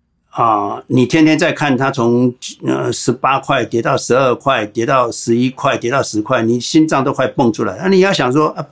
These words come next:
如果归零的话，就归零吧。那现在还有十块，啊，还不错，还不错。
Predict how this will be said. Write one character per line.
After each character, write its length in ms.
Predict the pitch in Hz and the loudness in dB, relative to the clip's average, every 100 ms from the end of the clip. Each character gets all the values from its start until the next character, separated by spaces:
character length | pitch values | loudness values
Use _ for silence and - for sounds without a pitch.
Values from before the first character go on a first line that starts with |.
| 147 | -2
如 120 | 160 | 0
果 80 | 135 | 2
归 240 | 156 139 | 2 0
零 160 | 113 110 | 2 0
的 100 | 113 | 0
话， 300 | 127 117 110 | 2 0 -2
就 100 | 127 | -8
归 200 | - 113 | 0 0
零 160 | 104 95 | 0 -6
吧。 160 | 98 127 | -8 -4
那 80 | 131 | -2
现 160 | 143 | 0
在 40 | 123 | 0
还 80 | |
有 80 | 120 | -2
十 220 | 101 - | -4 -10
块， 240 | 101 110 - _ _ _ _ | -4 -4 -6 _ _ _ _
啊， 100 | - | -6
还 80 | 107 | -4
不 120 | 107 | -2
错， 240 | 117 123 98 | 0 0 -2
还 140 | - 107 | -6 -12
不 100 | 104 | -12
错。 180 | - | -18